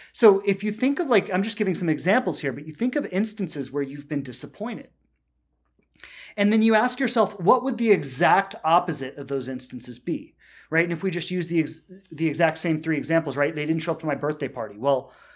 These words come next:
what would, what would be the opposite of that? Like, they show up with flowers, like, enthusiastic, like, ready to celebrate you, right? Or they were saying something different to their friends. Like, well, what would the opposite of that be? The opposite would be they're saying the same thing to their friends, right? Like, "I really like this person. I, I wanna take this somewhere," right?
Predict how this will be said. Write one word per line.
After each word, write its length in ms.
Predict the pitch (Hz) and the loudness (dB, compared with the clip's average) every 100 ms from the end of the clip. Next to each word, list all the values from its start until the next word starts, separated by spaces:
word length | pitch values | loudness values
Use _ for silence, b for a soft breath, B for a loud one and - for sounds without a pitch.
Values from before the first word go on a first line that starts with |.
| b b b - | b b b 0
what 240 | 160 180 | 2 2
would, 260 | 165 147 160 | 2 0 -2
what 140 | 170 | -4
would 100 | 147 | -4
be 100 | 143 | -4
the 140 | 135 | -2
opposite 300 | 135 170 139 | 0 0 -4
of 80 | 123 | -8
that? 160 | 113 120 | -8 -10
Like, 140 | 120 | -8
they 100 | 151 | -4
show 240 | - 165 151 | 0 0 0
up 120 | 147 | -2
with 140 | 139 | -8
flowers, 580 | - 143 147 143 107 - | -6 0 2 2 -2 -10
like, 140 | 120 | -10
enthusiastic, 800 | 127 123 139 131 131 135 135 135 | -12 -6 -4 -2 -2 -2 -4 -8
like, 120 | 113 101 | -12 -12
ready 260 | 127 131 | -8 -8
to 80 | 123 | -6
celebrate 640 | - 143 135 120 101 - | -4 -2 -4 -6 -12 -18
you, 160 | 98 104 | -20 -14
right? 380 | 127 131 131 139 B B B B | -6 -6 -6 -10 B B B B
Or 300 | - 165 160 | 2 4 4
they 140 | 151 156 | 4 2
were 120 | 160 | 0
saying 300 | 160 180 165 | 0 0 0
something 300 | 170 160 156 | -2 -2 -2
different 300 | 156 156 147 | -2 -4 -4
to 40 | |
their 100 | 135 | -4
friends. 440 | 139 156 170 123 120 | -4 -2 0 -2 -4
Like, 180 | 123 127 | -8 -4
well, 140 | 143 | -2
what 200 | 147 175 | 0 0
would 120 | 156 | 2
the 100 | 156 | 2
opposite 240 | 202 190 131 | 2 0 -4
of 60 | |
that 160 | 120 117 | -6 -10
be? 100 | 113 | -6
The 120 | 139 | -4
opposite 240 | 156 160 | -2 -2
would 40 | 151 | -2
be 80 | 156 | -2
they're 100 | 151 | -2
saying 220 | 170 156 | -2 -2
the 60 | |
same 320 | 147 190 208 247 | 0 2 2 2
thing 180 | 127 | -2
to 80 | 113 | -6
their 120 | 101 | -14
friends, 340 | - 101 - 131 | -18 -20 -16 -6
right? 180 | 143 156 | -6 -6
Like, 140 | 117 | -12
"I 20 | |
really 280 | 107 131 139 | -10 -8 -4
like 240 | 139 175 | -4 -4
this 120 | - - | -8 -10
person. 380 | - 110 - | -12 -14 -14
I, 100 | 107 | -14
I 120 | 120 117 | -12 -8
wanna 180 | 139 151 | -6 -2
take 240 | - 190 | -2 -4
this 140 | 165 | -6
somewhere," 260 | 156 123 117 | -6 -6 -2
right? 260 | 151 185 | 0 0